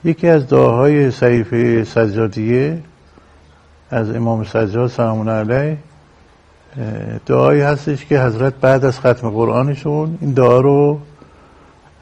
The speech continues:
اه، قرائت می‌کردن و، اه، به خداوند عرضه می‌داشتن که «من بعد از قرائت این کتاب تقاضاهایی دارم از شما.»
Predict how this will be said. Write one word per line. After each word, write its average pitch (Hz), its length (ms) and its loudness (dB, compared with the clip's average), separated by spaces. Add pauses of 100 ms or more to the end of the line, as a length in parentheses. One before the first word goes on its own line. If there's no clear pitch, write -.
(120)
اه، 110 240 -6
قرائت 120 540 0
می‌کردن 123 600 0
و، 110 380 -2 (1300)
اه، 107 260 -8 (760)
به - 80 -8
خداوند 131 680 0 (1200)
عرضه 120 300 0
می‌داشتن 139 560 -2
که 131 120 -8
«من 135 360 -2
بعد 123 200 2
از 120 220 0 (840)
قرائت 120 440 2
این 120 200 -2
کتاب 143 540 0 (420)
تقاضاهایی 127 680 2
دارم 107 240 0
از 104 140 -8
شما.» 101 360 -8